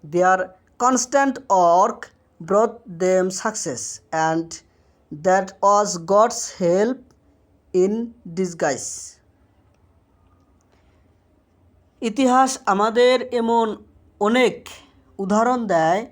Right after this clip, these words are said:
যারা তাদের নিজস্ব প্রচেষ্টার মাধ্যমে সাফল্য অর্জন করেছিল। মহান বিজ্ঞানী, উদ্ভাবক এবং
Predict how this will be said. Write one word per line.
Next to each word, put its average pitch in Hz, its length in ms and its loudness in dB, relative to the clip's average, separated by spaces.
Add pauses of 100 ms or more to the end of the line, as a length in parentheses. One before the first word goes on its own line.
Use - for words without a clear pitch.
(500)
যারা 190 720 4
তাদের 190 680 0
নিজস্ব 220 560 -2
প্রচেষ্টার 240 520 -4
মাধ্যমে 233 400 -4
সাফল্য 185 500 -4
অর্জন 175 400 -2
করেছিল। 175 580 -4 (1000)
মহান 233 380 4
বিজ্ঞানী, 254 520 -2
উদ্ভাবক 226 680 0
এবং 202 520 0